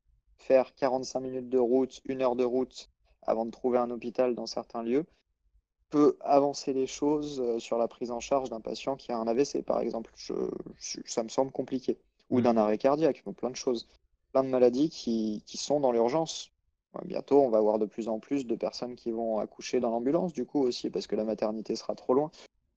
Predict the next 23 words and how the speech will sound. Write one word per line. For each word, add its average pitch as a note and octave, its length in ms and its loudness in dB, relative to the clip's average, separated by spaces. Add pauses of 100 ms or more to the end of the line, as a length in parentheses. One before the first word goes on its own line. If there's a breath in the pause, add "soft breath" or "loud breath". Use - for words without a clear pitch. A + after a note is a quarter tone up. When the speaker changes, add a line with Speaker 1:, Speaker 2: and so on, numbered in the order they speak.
(100)
Speaker 1:
Donc, A2 160 -8
on, A2 500 2 (380)
on A2+ 320 2
regarde B2+ 400 6
d'un A#2 160 -2
œil B2+ 180 0 (140)
très, - 180 0
très, A#2 880 4 (600)
très, B2+ 160 -6
très A2+ 500 -4 (1400)
mauvais B2 380 2
cette, G#2+ 300 -6
ce, G#2 460 -2
cette - 380 -10
fermeture A2 440 -2
de A#2 80 0
lit. A#2 180 -2
Donc - 180 -12
ça, B2+ 120 2
c'était A2+ 240 -4
notre A2 160 -8
première A2+ 280 -4
revendication. G#2+ 720 -4